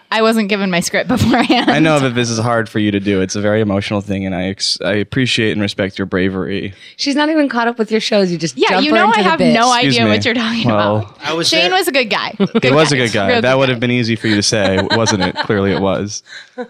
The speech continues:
Speaker 4: I was there during these shows, Libby. I
Speaker 1: Yeah.
Speaker 4: don't know what's going on
Speaker 2: <laughs>
Speaker 4: here.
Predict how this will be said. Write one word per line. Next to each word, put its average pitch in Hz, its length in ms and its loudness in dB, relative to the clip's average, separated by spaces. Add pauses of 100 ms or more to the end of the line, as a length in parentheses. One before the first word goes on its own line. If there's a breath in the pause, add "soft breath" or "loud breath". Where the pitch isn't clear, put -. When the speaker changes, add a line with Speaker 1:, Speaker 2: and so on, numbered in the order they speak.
(120)
Speaker 4:
I 139 140 -2
was 151 160 0
there 135 180 2
during 135 220 0
these 135 160 -4
shows, 147 500 -4
Libby. 151 320 -4
I 165 120 -14
Speaker 1:
Yeah. 214 100 0
Speaker 4:
don't 131 140 -2
know 120 80 0
what's 113 180 -4
going - 220 0
on - 180 2
Speaker 2:
<laughs> - 800 -2
Speaker 4:
here. - 180 -14